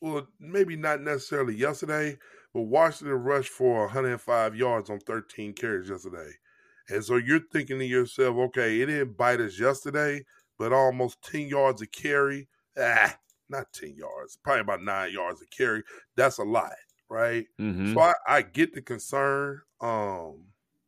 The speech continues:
Speaker 1: and that's something to keep an eye on. But yes, I've noticed that also.
Speaker 2: So I am curious if at some point the Bills started selling out to stop the pass because they knew that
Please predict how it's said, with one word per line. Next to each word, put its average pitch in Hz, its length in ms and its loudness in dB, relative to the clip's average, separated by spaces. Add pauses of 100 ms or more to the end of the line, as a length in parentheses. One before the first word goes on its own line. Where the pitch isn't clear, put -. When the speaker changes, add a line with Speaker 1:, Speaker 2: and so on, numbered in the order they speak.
(580)
Speaker 1:
and 127 160 0
that's 143 180 2
something 139 300 -4
to 117 80 -20
keep - 240 -16
an - 140 -14
eye 120 260 0
on. 131 380 -6 (120)
But 107 120 -4
yes, 117 460 -2 (300)
I've 113 220 2
noticed 110 380 -6
that 107 120 -4
also. 87 520 -6 (280)
Speaker 2:
So 143 260 4 (480)
I 131 100 8
am 156 340 6
curious 101 840 2
if 110 180 2
at 101 120 2
some 131 380 2
point 98 500 0
the 92 100 -2
Bills 110 480 0
started 92 380 0
selling 104 420 2
out 95 180 0
to 85 60 -10
stop - 300 2
the - 80 -10
pass 90 440 0
because 87 320 -6
they 90 100 0
knew 127 580 2 (440)
that 92 360 2